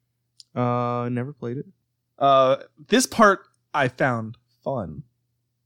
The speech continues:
Speaker 2: The Pokemon Zygarde
Speaker 1: Yeah.
Speaker 2: is all three of Loki and, uh, Angerboda's children.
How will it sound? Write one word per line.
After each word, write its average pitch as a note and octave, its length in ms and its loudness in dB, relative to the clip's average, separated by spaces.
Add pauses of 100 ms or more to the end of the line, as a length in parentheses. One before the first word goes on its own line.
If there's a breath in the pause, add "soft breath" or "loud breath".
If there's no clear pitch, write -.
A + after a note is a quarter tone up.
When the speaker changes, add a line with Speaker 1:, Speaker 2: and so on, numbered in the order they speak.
(460)
Speaker 2:
The C3 100 -4
Pokemon C4+ 520 2
Zygarde C#3+ 720 0 (480)
Speaker 1:
Yeah. A2+ 300 -4 (640)
Speaker 2:
is C#3 420 0 (260)
all G#3 280 4
three A#3 520 0
of A2+ 160 -2
Loki A#2 400 0
and, G#2 240 -4
uh, G2+ 200 -6 (420)
Angerboda's G2 1000 0
children. G#2 460 -2